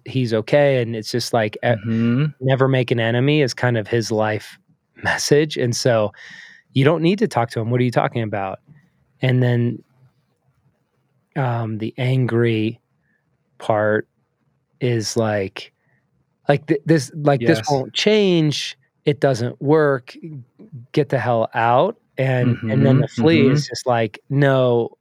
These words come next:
Speaker 1: no, I'd rather just go shoot my bow by myself. And I don't
Speaker 2: <laughs> Yep.
Speaker 1: need Grant, and I don't need God. I just need wilderness. Like, I just need,
Speaker 2: Yes.
Speaker 1: I know the one, the one place that I can, that we can rely on is nature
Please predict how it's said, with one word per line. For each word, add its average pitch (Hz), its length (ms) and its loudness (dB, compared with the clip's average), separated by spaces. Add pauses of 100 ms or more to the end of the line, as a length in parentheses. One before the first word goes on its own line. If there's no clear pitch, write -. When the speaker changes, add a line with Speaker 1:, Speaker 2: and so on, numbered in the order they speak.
Speaker 1:
no, 131 440 2
I'd 120 240 0
rather 123 380 2
just 107 280 -6
go 110 640 2
shoot 131 300 -2
my 110 160 0
bow 110 420 4
by 117 200 0
myself. 113 600 0 (220)
And 117 120 -2
I 120 100 2
don't 127 160 0
Speaker 2:
<laughs> - 0 -
Yep. 113 200 0
Speaker 1:
need 101 60 -10 (140)
Grant, 120 600 0
and 117 160 -4
I 110 80 -4
don't 110 140 -4
need 107 200 -10
God. 117 500 2
I 110 100 -4
just 110 260 -6
need 110 280 -4
wilderness. 107 760 -4 (120)
Like, 104 220 0
I 110 100 0
just 113 300 0
need, 123 40 2 (180)
Speaker 2:
Yes. 104 120 -8 (460)
Speaker 1:
I 131 80 4
know 143 200 4
the 123 120 0
one, 143 420 2 (360)
the 127 100 0
one 139 320 2
place 131 440 -2
that 120 220 -2
I 117 160 -2
can, 113 220 -4 (100)
that 123 180 -2
we 127 120 0
can 117 180 -2
rely 113 420 2
on 156 220 2
is 113 180 -4
nature 139 500 0